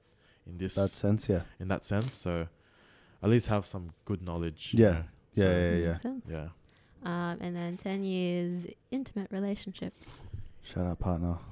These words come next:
Speaker 1: It's not partner. Yeah, well, uh, we, I think I want to s-, I, I, I love the people that I have around me now.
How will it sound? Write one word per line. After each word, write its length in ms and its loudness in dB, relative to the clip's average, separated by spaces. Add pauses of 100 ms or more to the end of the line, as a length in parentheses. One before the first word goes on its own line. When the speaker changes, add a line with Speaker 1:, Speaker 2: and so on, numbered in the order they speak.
Speaker 1:
It's 160 -14 (160)
not 140 -12
partner. 400 -8
Yeah, 180 -2
well, 300 -2 (840)
uh, 220 2
we, 200 0 (380)
I 60 0
think 380 -4 (640)
I 60 -10
want 260 -6
to 540 -8 (1500)
s-, 180 -20 (180)
I, 80 -4
I, 460 -4
I 280 0
love 300 0
the 320 -2 (420)
people 300 -2
that 60 -6
I 40 -2
have 120 -4
around 180 -6
me 60 -10
now. 340 -6